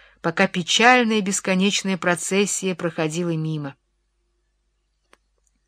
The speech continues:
Но отчего же их хоронили на рассвете? От того, что среди дня похороны могли бы вызвать революцию.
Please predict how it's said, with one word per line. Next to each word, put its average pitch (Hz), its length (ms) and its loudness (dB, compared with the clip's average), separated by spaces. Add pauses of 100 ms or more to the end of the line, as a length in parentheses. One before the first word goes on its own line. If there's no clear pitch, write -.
(140)
Но 175 520 0
отчего 208 640 4
же 233 180 4
их 220 220 -4
хоронили 247 520 4
на 233 120 0
рассвете? 240 720 -2 (1160)
От 156 160 -6
того, 160 260 2
что 220 400 2 (400)
среди 180 440 2
дня 185 360 4 (100)
похороны 254 500 2
могли 165 380 2
бы 214 140 0
вызвать 165 420 -4
революцию. 160 800 -4